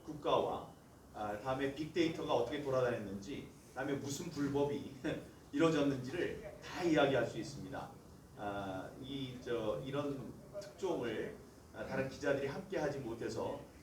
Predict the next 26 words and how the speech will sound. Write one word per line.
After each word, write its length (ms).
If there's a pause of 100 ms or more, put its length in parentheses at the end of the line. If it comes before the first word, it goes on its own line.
아, 80
대단히 300
미안하지만은 680 (260)
여기 160
오신 300
분들이 460 (400)
어, 280
그 100
특종을 360
나눠 200
갖기 260
바랍니다. 400 (220)
양정철이 1080 (640)
어떤 400
돈으로 580 (120)
케이티와 680
빅데이터, 840 (580)
어, 380
계약을 460
체결했는지 880 (320)
그 140
돈의 380
흐름을 580
저는 280 (120)
알고 260
있습니다. 400